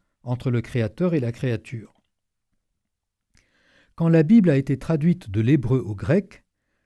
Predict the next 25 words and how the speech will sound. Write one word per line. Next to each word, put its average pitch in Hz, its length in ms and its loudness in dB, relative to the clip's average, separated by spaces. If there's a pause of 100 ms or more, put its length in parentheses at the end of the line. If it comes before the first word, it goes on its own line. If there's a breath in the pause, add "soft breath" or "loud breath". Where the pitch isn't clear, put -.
(100)
le 127 80 -10
traducteur 180 600 0
a 135 60 0
choisi 160 380 -2
de 143 80 -4
traduire 147 500 -4
image 156 540 0
par 117 140 -6
le 123 120 2
mot 156 280 -2
eikon, 165 640 0 (500)
qui - 140 -10
a 104 60 -8
donné 113 340 -4
icône, 156 540 2 (580)
qui 135 140 -2
évoque 135 340 2
la 139 80 0
représentation, 156 1080 -2 (500)
comme 123 180 0
un 113 100 0
portrait - 520 -2
représente 123 540 -4
une 127 140 -4
personne. 127 540 -10